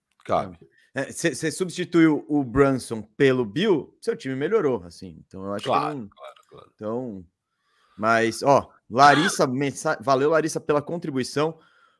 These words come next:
Speaker 2: Poderiam falar os pontos bons do Warriors? Ixi, vários. Começa com o Stephen Curry, jogador incrível que, mesmo que você, <laughs> mesmo que ele não esteja bem, ele pode tá zero de dez de três,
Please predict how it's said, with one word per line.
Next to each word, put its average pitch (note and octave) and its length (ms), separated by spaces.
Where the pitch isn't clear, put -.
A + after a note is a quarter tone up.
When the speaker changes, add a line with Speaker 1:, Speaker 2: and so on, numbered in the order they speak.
Speaker 2:
Poderiam F#3+ 380
falar G#3+ 280
os G3 120
pontos G#3 420
bons D#3 380
do C3 100
Warriors? C#3+ 800
Ixi, A3 420
vários. B2 540
Começa D3 340
com D#3+ 60
o D#3+ 40
Stephen E3 340
Curry, G3 440
jogador C#3 380
incrível C#3 480
que, C3+ 300
mesmo D3+ 760
que C#3 120
você, B2+ 720
<laughs> A2 160
mesmo A3 180
que C4 60
ele B3+ 80
não A#3+ 100
esteja F#3+ 320
bem, D3+ 440
ele B2+ 120
pode E3+ 260
tá E3+ 240
zero E3 380
de E3+ 120
dez D3+ 400
de A2 120
três, D3+ 480